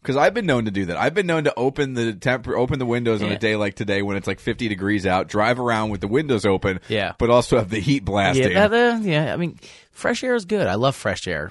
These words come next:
Speaker 2: My wife is a little opposite.
Speaker 1: She's anti-fresh air?
Speaker 2: She's anti.
Speaker 1: She should move to, like, L A or China where
Speaker 2: Yeah.
Speaker 1: there's, where it's, like, smoggy.
Speaker 2: Yeah, like, she doesn't like to open the windows. She doesn't like to, like, let fresh air in and light in, but that's okay.
Speaker 1: <laughs> Sorry,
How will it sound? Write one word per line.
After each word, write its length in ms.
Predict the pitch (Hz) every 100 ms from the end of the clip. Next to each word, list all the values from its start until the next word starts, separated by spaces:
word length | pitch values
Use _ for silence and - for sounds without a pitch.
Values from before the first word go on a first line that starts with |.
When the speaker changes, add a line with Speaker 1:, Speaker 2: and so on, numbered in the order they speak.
| 107 -
Speaker 2:
My 380 | - 131 127
wife 400 | 117 131 147 147
is 180 | 127 113
a 100 | 110
little 320 | 104 104 98 -
opposite. 460 | 71 - - 58
Speaker 1:
She's 180 | - 117 120
anti-fresh 640 | 117 117 120 110 113 107
air? 120 | 107
Speaker 2:
She's 200 | 120 143 -
anti. 600 | 117 113 - 85 87 87
Speaker 1:
She 140 | 165
should 100 | 190
move 160 | 175 185
to, 80 | 170
like, 200 | 151 135
L 240 | 123 135 135
A 100 | 127
or 120 | 101
China 500 | - 120 143 131 85
where 140 | 107
Speaker 2:
Yeah. 140 | 127 101
Speaker 1:
there's, 120 | 101
where 80 | 113
it's, 100 | 104
like, 140 | 101
smoggy. 500 | - 113 107 120 90 -
Speaker 2:
Yeah, 320 | 127 101 95
like, 160 | 104
she 140 | - 156
doesn't 120 | 156
like 100 | 170
to 60 | 147
open 260 | - 151 175
the 60 |
windows. 560 | 143 123 120 120 123 120
She 120 | 123
doesn't 240 | 120 131 127
like 160 | 127
to, 120 | -
like, 220 | 113 113 117
let 260 | 110 -
fresh 320 | - 123 107
air 240 | 107 107 107
in 120 | 104
and 140 | 101
light 240 | 98 95 95
in, 140 | 101
but 80 | 123
that's 200 | 214 -
okay. 380 | 294 320 - - -
Speaker 1:
<laughs> 120 | -
Sorry, 520 | - - - - 139